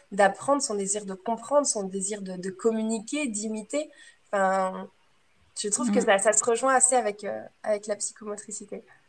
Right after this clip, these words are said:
Speaker 2: Mm.
Speaker 1: Enfin, je sais pas si tu vois ce que je veux dire.
Speaker 2: Ouais, ouais, bah, bien sûr, je vois ce que tu veux dire. Bah, ça me fait penser aussi aux... aux parents. Il y a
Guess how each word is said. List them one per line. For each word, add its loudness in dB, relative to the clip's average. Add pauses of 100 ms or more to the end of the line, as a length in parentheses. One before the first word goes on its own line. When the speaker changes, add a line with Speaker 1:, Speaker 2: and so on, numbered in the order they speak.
(160)
Speaker 2:
Mm. -4
Speaker 1:
Enfin, 4
je -4
sais 2
pas 0
si -2
tu -10
vois 2
ce 4
que -6
je -8
veux -4
dire. -4 (200)
Speaker 2:
Ouais, 10
ouais, 6
bah, -2
bien -4
sûr, -8
je -8
vois -6
ce -12
que -8
tu -8
veux -6
dire. -10 (100)
Bah, 2
ça 4
me 4
fait 0
penser 2
aussi 2
aux... -2
aux -2
parents. 0
Il -2
y 0
a -4